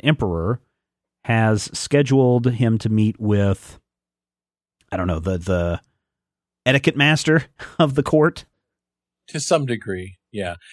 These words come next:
Speaker 2: Uh, essentially, uh, w-, uh, Asano, the, the main character,
Speaker 1: Right.
Speaker 2: is a daimyo, which means he's, he's a lord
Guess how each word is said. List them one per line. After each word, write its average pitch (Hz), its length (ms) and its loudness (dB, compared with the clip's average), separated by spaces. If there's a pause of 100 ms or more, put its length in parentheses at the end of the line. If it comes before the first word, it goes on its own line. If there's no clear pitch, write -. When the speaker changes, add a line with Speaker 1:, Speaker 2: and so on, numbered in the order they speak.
(160)
Speaker 2:
Uh, 143 300 2
essentially, 127 920 -4
uh, 123 200 -14
w-, 123 400 -6 (440)
uh, 104 220 2 (120)
Asano, 127 520 2 (100)
the, 98 300 -2
the 107 120 -8
main 127 220 -6
character, 101 500 -6
Speaker 1:
Right. 95 280 0
Speaker 2:
is 143 160 2
a 139 40 -4
daimyo, 123 480 -2
which 95 240 -10
means 120 200 -6
he's, 127 260 -6
he's 156 200 -2
a 147 80 6
lord 117 600 0